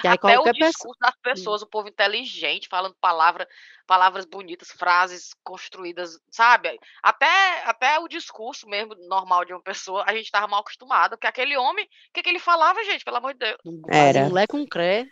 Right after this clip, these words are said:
Speaker 3: A pérola, as pérolas que ele diz-,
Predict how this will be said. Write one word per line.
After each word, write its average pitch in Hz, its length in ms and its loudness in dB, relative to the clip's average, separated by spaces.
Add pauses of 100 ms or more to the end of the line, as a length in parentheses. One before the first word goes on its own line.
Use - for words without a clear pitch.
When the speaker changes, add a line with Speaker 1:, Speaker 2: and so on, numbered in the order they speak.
(140)
Speaker 3:
A 165 200 4
pérola, 185 560 8
as - 180 2
pérolas 262 560 8
que - 80 4
ele 240 120 10
diz-, 214 440 4